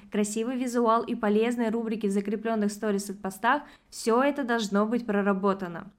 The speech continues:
Только после этого стоит начинать тестирование рекламы,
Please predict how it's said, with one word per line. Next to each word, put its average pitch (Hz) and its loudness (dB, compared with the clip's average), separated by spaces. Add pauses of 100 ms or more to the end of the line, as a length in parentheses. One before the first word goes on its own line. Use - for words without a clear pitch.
(280)
Только 349 0
после 302 0
этого 240 0
стоит 240 0
начинать 214 -2
тестирование 202 2
рекламы, 185 -2